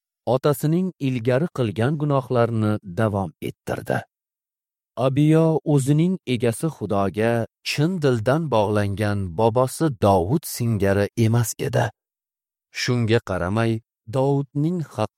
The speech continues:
hurmati uchun egasi Xudo Abiyodan keyin Abiyoning o'g'lini taxtga o'tqazdi. Shunday qilib,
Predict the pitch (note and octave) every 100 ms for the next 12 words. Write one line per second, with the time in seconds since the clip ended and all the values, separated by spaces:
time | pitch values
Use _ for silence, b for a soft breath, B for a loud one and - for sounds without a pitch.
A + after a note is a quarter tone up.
0 | - - G2 F#2 F2 E2 C#3 D3+ E2 C2
1 | - _ _ - C#3 C#3+ C#3+ G3+ - G#2+
2 | G#2+ A#2+ A#2+ - _ _ C3+ C3+ C#3 C#3
3 | B2+ C3 E3+ - A#2+ B2 B2+ - A#2 A#2
4 | A2+ A2+ G#2 G2+ C#3 C#3+ - G#2 F#2+ F#2
5 | F2 F2 - A2+ A2 - B2 F#2 A#2 _
6 | C2+ - - - - _ _ _ _ _
7 | _ _ - G#2+ G#2+ A2+ B2+ C3 - C3
8 | C#3